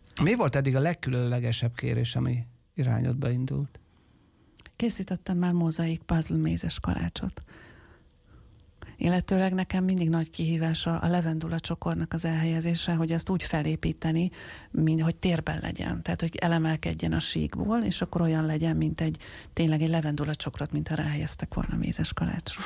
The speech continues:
Speaker 1: Visszaugorva ehhez a puzzlehoz, akkor az minden elemet neked külön úgy kellett kialakítani, hogy azokat, amikor majd összerakják,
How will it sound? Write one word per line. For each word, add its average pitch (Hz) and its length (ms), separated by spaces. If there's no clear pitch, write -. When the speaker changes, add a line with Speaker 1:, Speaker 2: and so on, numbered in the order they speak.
Speaker 1:
Visszaugorva 156 580
ehhez 139 220
a 139 60
puzzlehoz, 131 680
akkor - 420
az 120 240
minden 165 380
elemet 147 400
neked 143 340
külön 151 280
úgy 156 160
kellett 127 300
kialakítani, 131 960
hogy 139 200
azokat, 131 600
amikor 135 400
majd 127 280
összerakják, 131 760